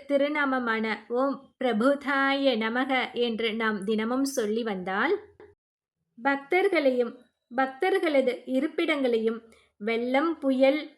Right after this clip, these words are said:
போன்ற ஆபத்துகளிலிருந்து கண்ணன் காப்பாற்றுவான்.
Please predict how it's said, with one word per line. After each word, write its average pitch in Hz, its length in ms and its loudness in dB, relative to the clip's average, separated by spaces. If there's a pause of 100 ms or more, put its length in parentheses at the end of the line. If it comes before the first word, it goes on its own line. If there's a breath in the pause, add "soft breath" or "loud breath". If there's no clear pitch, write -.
போன்ற 240 400 2 (640)
ஆபத்துகளிலிருந்து 240 1300 2 (100)
கண்ணன் 240 580 0
காப்பாற்றுவான். 190 880 -2